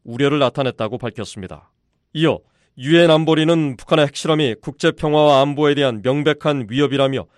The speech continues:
강력히 규탄했다고 지적했습니다. 구테우스 사무총장이 경고한 것처럼 북한의 핵실험은 핵실험장 주변에 사는 북한 주민들의 건강과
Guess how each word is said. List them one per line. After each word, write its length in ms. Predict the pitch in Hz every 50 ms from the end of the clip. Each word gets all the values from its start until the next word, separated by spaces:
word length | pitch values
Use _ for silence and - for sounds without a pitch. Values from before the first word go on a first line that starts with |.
| _ _ _ _ -
강력히 460 | - 139 143 147 147 143 - 139 -
규탄했다고 920 | - - 139 - - 151 147 143 135 131 - 131 127 113 131 127 113 - _
지적했습니다. 760 | - 139 117 127 - - 113 - - 113 107 98 90 76 - _ _ _ _ _ _ _ _ _ _ _ _ _
구테우스 460 | - 160 156 165 170 156 - 190 170
사무총장이 680 | - 170 160 170 170 165 - 165 160 156 165 170 165
경고한 400 | 151 - 151 151 151 151 147 147
것처럼 420 | 143 143 135 - 151 135 104 92 104 _ _ _ _ _ _ _
북한의 320 | 151 127 - 160 156 143
핵실험은 480 | 147 147 - - 165 151 143 139 107 78 - _ _ _ _ _ -
핵실험장 600 | 160 - - - 165 160 156 151 160 156 156 147
주변에 420 | - - 151 139 147 147 147 143
사는 300 | 131 147 143 139 117 98 -
북한 380 | - 139 - - 151 151 151
주민들의 480 | - - 151 143 143 139 139 135 123 - -
건강과 640 | - 139 139 143 139 147 143 143 143 131 117 85